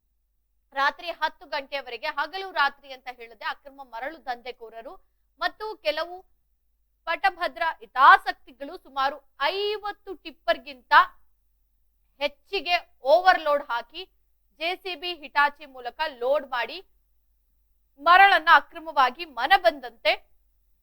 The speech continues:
ಹೆಚ್ಚಿನ ದರಕ್ಕೆ ಮಾರಾಟ ಮಾಡಿರ್ತಾರೆ. ಬಹುತೇಕ ವಾಹನಗಳಿಗೆ ನಂಬರ್ ಪ್ಲೇಟ್ ಇಲ್ಲದಿರೋದು ಅನುಮಾನಕ್ಕೆ ಎಡೆ ಮಾಡಿಕೊಟ್ಟಿರುವಂತದ್ದು. ಇನ್ನು ಜಪ್ತಿ ಮಾಡಿದ ಗಣಿ, ಕಂದಾಯ, ಲೋಕೋಪಯೋಗಿ, ಸಾರಿಗೆ ಇಲಾಖೆ ಅಧಿಕಾರಿಗಳು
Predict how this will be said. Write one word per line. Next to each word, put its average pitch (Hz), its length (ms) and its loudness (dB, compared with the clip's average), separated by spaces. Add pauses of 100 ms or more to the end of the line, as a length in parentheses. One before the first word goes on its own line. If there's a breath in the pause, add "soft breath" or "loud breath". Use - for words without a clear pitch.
(240)
ಹೆಚ್ಚಿನ 294 340 -8 (120)
ದರಕ್ಕೆ 269 320 0
ಮಾರಾಟ 269 500 0
ಮಾಡಿರ್ತಾರೆ. 233 600 -8 (460)
ಬಹುತೇಕ 311 420 -2
ವಾಹನಗಳಿಗೆ 285 680 2
ನಂಬರ್ 254 340 -4
ಪ್ಲೇಟ್ 294 260 -4
ಇಲ್ಲದಿರೋದು 247 560 -6
ಅನುಮಾನಕ್ಕೆ 247 580 -8
ಎಡೆ 233 160 -6
ಮಾಡಿಕೊಟ್ಟಿರುವಂತದ್ದು. 226 880 -12 (380)
ಇನ್ನು 285 140 -2
ಜಪ್ತಿ 294 400 -2
ಮಾಡಿದ 320 360 -2 (280)
ಗಣಿ, 262 300 -8 (140)
ಕಂದಾಯ, 262 440 2 (180)
ಲೋಕೋಪಯೋಗಿ, 240 840 -6
ಸಾರಿಗೆ 240 460 -6
ಇಲಾಖೆ 240 340 -2
ಅಧಿಕಾರಿಗಳು 262 680 -4